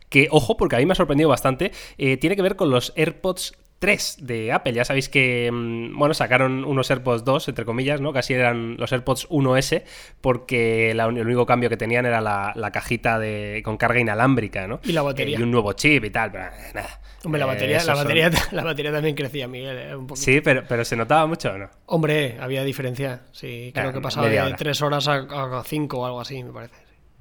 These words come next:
Speaker 1: Bueno, en cualquier caso, eh, esto sí parece una, un cambio más gra-, más grande, ¿no? Lo que veremos con los AirPods tres. Y se han filtrado, eh, con posible cancelación de ruido, lo cual yo creo que les hacía falta. Y, eh,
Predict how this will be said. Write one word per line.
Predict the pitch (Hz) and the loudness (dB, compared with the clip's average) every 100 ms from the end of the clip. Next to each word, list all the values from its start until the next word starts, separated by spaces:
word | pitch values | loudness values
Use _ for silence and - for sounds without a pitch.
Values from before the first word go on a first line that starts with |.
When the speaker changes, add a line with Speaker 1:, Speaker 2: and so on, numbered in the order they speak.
| - - - 190 175 | -20 -20 -14 -8 -4
Speaker 1:
Bueno, | 139 135 117 95 | 6 8 8 6
en | 120 | 4
cualquier | 139 123 170 135 151 | 4 0 2 8 8
caso, | 147 139 - 156 - | 10 6 6 2 4
eh, | 143 123 135 | 0 2 2
esto | 143 | 2
sí | 147 156 | 2 2
parece | 139 143 147 | 4 4 4
una, | 135 127 135 | 4 2 2
un | 147 | 2
cambio | 139 139 | 4 4
más | 127 123 117 | 4 2 2
gra-, | 123 135 | 2 0
más | 131 117 | 2 -2
grande, | 120 131 139 120 | 0 2 2 2
¿no? | 143 | 2
Lo | 156 | 2
que | 120 | 2
veremos | 113 123 | 0 0
con | - 117 | -2 -2
los | 110 123 | 0 0
AirPods | 117 120 - - | 0 -2 -2 -4
tres. | 131 135 - - | 0 0 -4 -14
Y | - 151 | 0 0
se | - 190 | 2 0
han | 196 | 0
filtrado, | 214 170 180 180 175 180 165 | -2 4 8 8 8 4 2
eh, | 139 127 123 123 120 127 | 2 4 2 0 -2 2
con | 175 175 | 2 4
posible | 143 139 170 143 120 | 2 2 4 2 2
cancelación | 127 120 - 113 - 151 | -2 -2 -2 -4 0 0
de | 123 | 0
ruido, | 117 156 185 | 2 2 2
lo | 110 | 4
cual | 120 117 - - | 4 4 -2 -8
yo | 131 127 | 2 2
creo | 127 | 2
que | |
les | 120 - | 0 0
hacía | 120 120 110 | -2 -4 -6
falta. | - 113 113 - - - - | -4 -4 -2 -6 -6 -20 -6
Y, | 180 185 196 - | 0 0 0 -2
eh, | 151 135 123 | 2 2 2